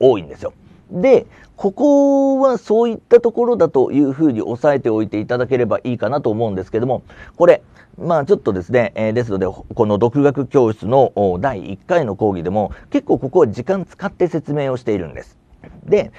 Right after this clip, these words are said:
ちょっと、えー、ね、せっかくの機会ですから、こちらお話をしていきたいと思います。まずですね、ご覧ください。売買契約は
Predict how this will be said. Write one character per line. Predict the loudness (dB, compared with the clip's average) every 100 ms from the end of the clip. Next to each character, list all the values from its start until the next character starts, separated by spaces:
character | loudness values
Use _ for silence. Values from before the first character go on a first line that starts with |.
| -20 -14
ち | -8
ょ |
っ | 0
と、 | 2 2 0
え | 0 2 0 -2
ー、 |
ね、 | -4 -6
せ | -8 -6
っ |
か | -4
く | -4
の | -6
機 | -2
会 | 0 0
で | -4
す |
か | -10
ら、 | -10
こ | -10
ち | -4
ら | -4 -4 -6
お | -6
話 | -4 -4 -2
を | -2
し |
て | 0
い | -2
き | 0
た | 0
い |
と | 0 -2
思 | -4 -4
い | -6
ま | -10
す。 | _ _ -20 -20 -20 _ _ 2
ま | 2
ず | 2
で | -6
す | -8
ね、 | -4
ご | 0
覧 | 0
く | 0
だ | -8
さ | -10
い。 | -12 -18 -20 -20 -8
売 | 4 6 8
買 | 8 6
契 | 4 4
約 | 4 4
は | 2